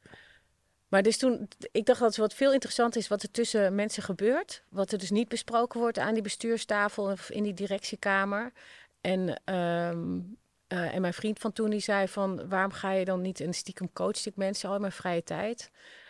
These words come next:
Of in het weekend, vond ik altijd heel erg leuk. Hij zei, "Waarom ga je daar je werk niet van maken?" Ik zeg, "Ja, maar ik heb helemaal geen coachopleiding gedaan." En, ehm, hij zei, "Nou, maar dan ga je toch die opleiding doen?" Ik zeg, "Ja, maar, eh, mijn werkgever vergoedt dat niet. Dat past niet bij mijn werk." En, eh,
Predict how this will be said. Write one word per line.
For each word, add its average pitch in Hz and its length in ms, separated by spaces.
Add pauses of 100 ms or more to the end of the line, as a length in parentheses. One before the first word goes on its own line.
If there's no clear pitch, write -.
(120)
Of - 140
in 196 80
het 160 80
weekend, 226 420
vond 202 160
ik 202 60
altijd 190 180
heel 202 140
erg 185 120
leuk. 190 280
Hij 196 80
zei, 196 140
"Waarom 196 180
ga - 120
je 220 80
daar 220 80
je 208 80
werk 233 220
niet 240 120
van 165 140
maken?" 151 420 (360)
Ik - 60
zeg, - 100
"Ja, 180 80
maar 165 100
ik 165 60
heb 190 100
helemaal 185 220
geen 180 180
coachopleiding 202 680
gedaan." 165 440 (640)
En, 175 400
ehm, 170 680 (800)
hij 196 120
zei, 196 60
"Nou, 202 120
maar 180 80
dan 180 80
ga 202 80
je 190 60
toch 185 100
die 185 120
opleiding 214 360
doen?" 165 260
Ik 180 120
zeg, - 160
"Ja, 160 200
maar, 143 320
eh, 139 180
mijn 156 200
werkgever 170 440
vergoedt 220 260
dat 190 120
niet. 180 300
Dat 156 240
past 165 200
niet 175 100
bij 160 100
mijn 156 180
werk." 165 380
En, 156 240
eh, 151 240